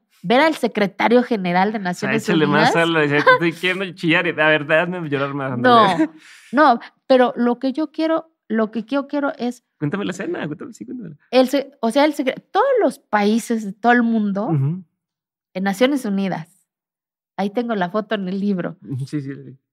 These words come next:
Speaker 1: y, y da el martillazo que por unanimidad estaba aprobando esa iniciativa de esa niña,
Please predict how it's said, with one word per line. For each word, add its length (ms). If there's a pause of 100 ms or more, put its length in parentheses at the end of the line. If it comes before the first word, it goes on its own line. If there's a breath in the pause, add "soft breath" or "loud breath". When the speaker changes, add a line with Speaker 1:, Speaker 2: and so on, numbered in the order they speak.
(120)
Speaker 1:
y, 260
y 260
da 200
el 100
martillazo 1000
que 140
por 300
unanimidad 1040
estaba 380
aprobando 920
esa 260
iniciativa 720
de 80
esa 220
niña, 420